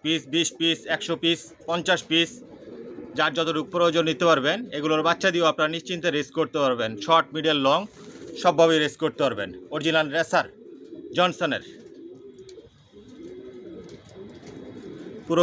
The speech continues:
ভিডিওটার সাথেই থাকবেন, অনেক বাচ্চা দেখাবো, দাম জানতে পারবেন, ভালো লাগলে আপনাদের পছন্দ হলে নিতেও পারবেন। ভিউয়ার্স,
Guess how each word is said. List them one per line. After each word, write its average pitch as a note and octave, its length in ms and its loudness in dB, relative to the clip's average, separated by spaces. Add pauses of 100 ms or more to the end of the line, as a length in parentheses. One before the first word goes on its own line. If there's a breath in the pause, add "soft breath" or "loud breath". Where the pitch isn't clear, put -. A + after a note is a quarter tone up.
ভিডিওটার D#3+ 360 6
সাথেই E3+ 260 -2
থাকবেন, E3+ 280 2 (280)
অনেক D3 140 -4 (100)
বাচ্চা D#3 280 0
দেখাবো, D#3 260 2 (100)
দাম D#3+ 120 0 (100)
জানতে D#3+ 280 -2
পারবেন, D#3 240 0 (280)
ভালো C#3 180 6
লাগলে D3 260 2
আপনাদের C#3+ 340 -2 (460)
পছন্দ D#3 280 -2 (120)
হলে D3+ 180 4 (580)
নিতেও D3+ 300 4
পারবেন। G2 280 0 (4000)
ভিউয়ার্স, C3+ 420 6